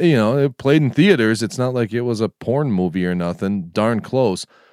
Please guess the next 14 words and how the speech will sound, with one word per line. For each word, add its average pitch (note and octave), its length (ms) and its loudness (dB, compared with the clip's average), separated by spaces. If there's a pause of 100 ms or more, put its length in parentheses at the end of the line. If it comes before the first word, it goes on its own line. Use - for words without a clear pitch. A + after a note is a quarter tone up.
(300)
but A#2 520 2 (300)
lots A#2 400 0
of C3+ 100 2
nudity, A#2+ 400 4
all G#2+ 220 4
about A2 240 2
the G#2+ 100 -4
stripper G#2+ 380 -2
culture G#2 400 0
and F#2+ 80 -2
all F#2+ 140 0
this G#2 160 -2
other F#2+ 180 -2
stuff. G#2+ 480 0